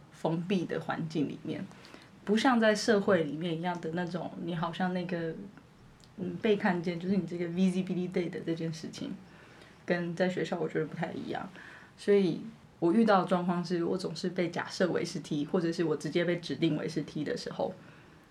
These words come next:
我的第一个疑问并不是说我是不是 T，或者是我是哪一个，我第一个疑问是，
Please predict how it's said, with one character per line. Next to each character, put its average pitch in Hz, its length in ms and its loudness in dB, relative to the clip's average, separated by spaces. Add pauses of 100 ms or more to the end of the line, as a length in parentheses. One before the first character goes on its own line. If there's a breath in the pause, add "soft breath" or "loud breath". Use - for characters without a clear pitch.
(500)
我 185 100 8
的 190 80 8
第 262 160 4
一 233 60 4
个 - 100 6
疑 165 160 2
问 196 180 8
并 196 200 4
不 151 100 -2
是 165 160 -4
说 160 240 2
我 156 140 0
是 220 160 0
不 190 60 2
是 180 160 -2
T， 156 300 -4
或 165 160 2
者 160 80 2
是 156 140 -2
我 165 160 0
是 156 180 -2 (400)
哪 - 160 -2
一 - 200 -4
个， - 280 -4
我 180 160 2
第 196 240 0
一 185 40 0
个 190 100 2
疑 175 160 -4
问 180 240 0
是， 180 340 2